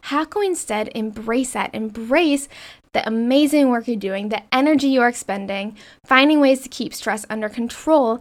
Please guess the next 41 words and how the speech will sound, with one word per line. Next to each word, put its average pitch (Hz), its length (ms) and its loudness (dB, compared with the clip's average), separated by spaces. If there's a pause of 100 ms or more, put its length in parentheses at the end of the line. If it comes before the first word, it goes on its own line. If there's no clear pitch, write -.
(360)
and 240 200 0
finding 269 540 2
different 220 380 -8
strategies 233 760 -2
to 262 140 -8
put - 260 -4
in 254 140 0
place 233 500 -8
that - 200 -6
work 202 240 -2
with 220 160 -4
where 196 260 -4
you're 196 300 -4
at 330 260 0
and 226 220 -6
what 240 200 -2
your 262 180 -2
days 208 440 -6
actually 220 420 -8
look 240 400 -4
like. - 360 -8
The 247 100 2
good 285 320 4
news 330 340 4
is, 95 380 -2 (340)
it 240 120 0
is 254 140 2
so 277 420 4
possible 247 520 -2
to - 140 -10
take - 180 -4
care 311 180 4
of 349 80 4
yourself, 139 540 0
especially - 640 0
once 370 220 2
we 392 60 2
start 349 200 4
with 349 100 0
your 349 120 6
nutrition, 233 600 2